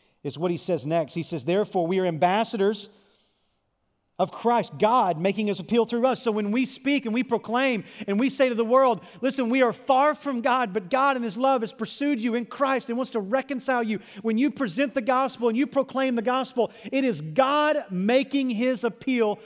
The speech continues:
through you. So how does God get his message to the world? You and me. We are ambassadors. I love this. We are from one kingdom,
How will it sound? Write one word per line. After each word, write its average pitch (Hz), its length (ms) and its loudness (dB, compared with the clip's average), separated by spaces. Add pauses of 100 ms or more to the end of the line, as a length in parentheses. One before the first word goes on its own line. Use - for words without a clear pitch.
(120)
through 226 200 -2
you. 233 240 2 (160)
So 247 180 2
how 262 320 2
does 247 180 -6
God 220 480 2
get 226 140 0
his 202 280 -2
message 220 680 0 (240)
to 240 140 -2
the 240 80 0
world? 214 520 0 (300)
You 208 460 -4 (160)
and 160 120 -6
me. 117 300 -8 (680)
We 170 80 -2
are 165 60 -2
ambassadors. 156 1000 -4 (1160)
I 180 80 -2
love 226 240 4
this. 214 200 2
We 254 160 4
are 220 160 4
from 214 300 0
one 240 320 2
kingdom, 226 580 0